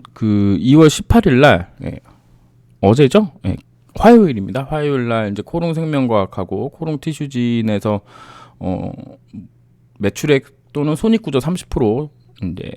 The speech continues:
변동한, 예, 그래가지고 이제 간단하게 이제 나왔는데요. 코롱 생명과학입니다. 일단 이천이십사 년, 이천이십삼 년 실적을 비교해 보면 매출액은 약 삼십 프로 가까이 늘었-, 늘었고요. 적자 폭이 팔점삼 프로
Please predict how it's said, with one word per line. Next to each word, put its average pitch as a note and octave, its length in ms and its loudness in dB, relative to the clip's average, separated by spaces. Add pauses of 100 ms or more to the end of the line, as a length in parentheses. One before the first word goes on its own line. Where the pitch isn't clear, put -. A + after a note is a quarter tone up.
변동한, A2+ 920 0
예, - 80 -12 (500)
그래가지고 F#2+ 300 -12
이제 - 220 -14 (340)
간단하게 A#2 800 0
이제 F2+ 180 -8
나왔는데요. F#2 640 -4 (400)
코롱 A3 280 0
생명과학입니다. A#2 680 -2
일단 B2 320 -4
이천이십사 C3 540 -4
년, D3+ 120 -2
이천이십삼 B2+ 680 -4
년 D#3 180 -4
실적을 G#3 360 -2
비교해 B2+ 280 -2
보면 A#2+ 360 -4
매출액은 D#3 640 -2
약 A2 200 -2
삼십 - 360 -4
프로 G#3+ 160 0
가까이 D3 300 0
늘었-, G2 440 -4 (120)
늘었고요. G#2 680 -8
적자 B2+ 300 -4
폭이 D3+ 400 -4
팔점삼 G3+ 580 -6
프로 D3+ 380 -2